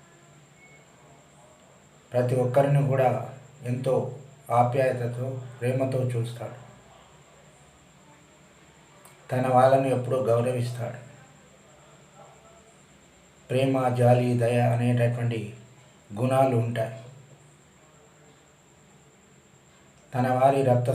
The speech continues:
సంబంధాలను ఎప్పుడూ వదులుకోడు. కానీ ధనం మీద ఉన్నటువంటి ఆ-, ఆశ ఉన్నటువంటి మనిషి నా వాళ్ళు, తన వాళ్ళు అంటూ ఎవరినీ చూడడు,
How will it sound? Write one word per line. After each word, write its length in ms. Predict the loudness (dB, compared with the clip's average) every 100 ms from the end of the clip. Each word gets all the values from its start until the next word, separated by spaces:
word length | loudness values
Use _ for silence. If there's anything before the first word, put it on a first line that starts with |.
| -2
సంబంధాలను 840 | -4 -4 0 2 2 0 -4 -8 -14 -20 -12 -8
ఎప్పుడూ 240 | -6 -6 -4
వదులుకోడు. 500 | -4 -4 -2 -2 -6 -10 -20 -20 -20 _ _ _ _ -20 -20 -20 -20 -20 -20 -20 -20 _ _ _ -20 -20 -20 -20 -20 -20 -20 -20 -8
కానీ 260 | 0 4 4 4
ధనం 240 | 2 2 2
మీద 140 | 0 0 2
ఉన్నటువంటి 480 | 2 2 0 -4 -4 -4
ఆ-, 100 | -4 -8 -20 -10 -4
ఆశ 120 | -4 -4 -2
ఉన్నటువంటి 460 | 0 0 -2 -8 -8
మనిషి 340 | -8 -8 -8 -10 -12 -18 -20 -20 _ -20 -20 _ _ -20 -20 -20 -20 _ -20 -14 -2
నా 140 | 0 2
వాళ్ళు, 260 | 4 4 2 0
తన 140 | 0 0 2
వాళ్ళు 220 | 2 2 -2
అంటూ 200 | -4 -8 -12 -14 -6
ఎవరినీ 360 | -2 -2 -4 -6 -6
చూడడు, 340 | -6 -6 -8